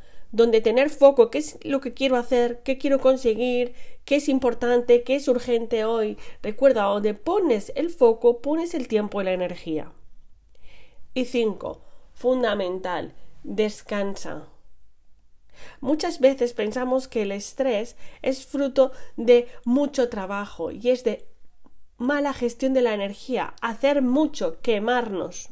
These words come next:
¿vale? Así que recarga pilas, porque ¿qué es el tiempo sin energía? Tiempo y energía van de la mano.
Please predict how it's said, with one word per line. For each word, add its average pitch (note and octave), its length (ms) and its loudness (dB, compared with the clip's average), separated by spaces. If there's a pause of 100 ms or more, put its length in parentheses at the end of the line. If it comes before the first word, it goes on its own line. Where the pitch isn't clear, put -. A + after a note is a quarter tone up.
¿vale? B3 380 -4 (360)
Así D#4+ 340 0
que G3+ 220 4 (180)
recarga D#4 640 6
pilas, G#3+ 720 2 (600)
porque B3+ 320 4
¿qué G4+ 180 0
es G4+ 140 -2
el B3+ 180 0
tiempo G3+ 360 2
sin F#3 200 -4
energía? F3 760 -4
Tiempo F4 340 4
y G#3 60 4
energía A#3 600 -2 (200)
van A#3+ 260 2
de G#3+ 120 2
la E3 160 -4
mano. C#3 440 -8